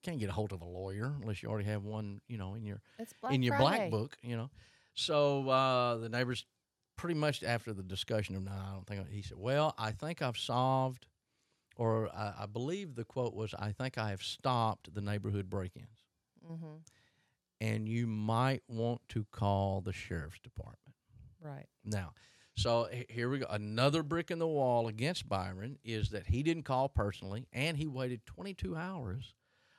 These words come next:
Speaker 1: before he notified anybody. So
Speaker 2: Right.
Speaker 1: Mister Anderson calls the sheriff's department. They show up, uh, immediately start assessing the situation and obviously taking Byron in, uh, for questioning. Uh, but covering this case,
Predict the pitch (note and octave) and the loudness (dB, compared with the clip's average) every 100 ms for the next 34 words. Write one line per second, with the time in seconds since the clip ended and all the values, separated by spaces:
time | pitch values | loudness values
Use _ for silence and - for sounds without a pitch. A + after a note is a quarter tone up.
0 | - A2+ C3 A#2+ A#2 A#2+ A#2 A#2 A2 - | -2 2 4 4 2 2 2 2 2 -4
1 | - D3 C#3+ G#2 - - _ _ _ _ | -4 0 0 -2 -6 -14 _ _ _ _
2 | _ - - G#2+ A2+ C#3+ E3 D#3 E3+ D#3+ | _ -18 -6 -4 -2 -2 -2 -4 -4 -6
3 | D3 - B2 C3 C3 A2+ A#2 A2+ A#2 - | -8 -4 -2 -2 -4 -6 -6 -4 -4 -4
4 | A#2 - A#2 A2+ D#2+ G#2 A#2+ B2+ - B2+ | -6 -4 -2 -2 -2 -2 -2 -2 -4 -4
5 | G2+ F#2 E2+ F2 - G2 G2 G2+ G2+ G2+ | -2 -6 -8 -10 -6 -4 -2 -4 -4 -6
6 | G#2+ _ _ _ _ - A#2 C3+ C#3+ C3+ | -8 _ _ _ _ -4 0 2 2 0
7 | B2+ - A2+ A2 - A2+ A2+ A#2+ A2+ A2 | -4 -2 -4 -4 -4 -2 -2 -4 -8 -8
8 | - A2 B2 F#2+ F2+ - A2+ A2+ G2 G#2 | -8 -10 -8 -8 -8 -8 -8 -6 -2 -2
9 | A2 A2 - A2 G2+ G2+ G2+ G#2+ G#2+ G2+ | 0 -4 -4 -6 -4 -2 -4 -6 -12 -12
10 | G2 G2+ A2 G#2+ G2+ F#2+ G#2+ G2 G#2+ A2+ | -6 -2 -2 -4 -8 -12 -12 -10 -12 -12
11 | - G2+ F#2+ - - - B2 G2+ - F2+ | -12 -8 -8 -8 -6 2 4 4 0 -12
12 | F2 _ _ _ _ _ _ _ _ _ | -12 _ _ _ _ _ _ _ _ _
13 | - G#2+ E2 C#2+ - A#2+ B2 - - C#4 | -6 -4 -4 -6 -12 -4 -4 4 6 6
14 | C#4+ E3+ B2+ B2 - F#2 C#2+ - - | 2 0 8 8 8 -2 -2 -12 -12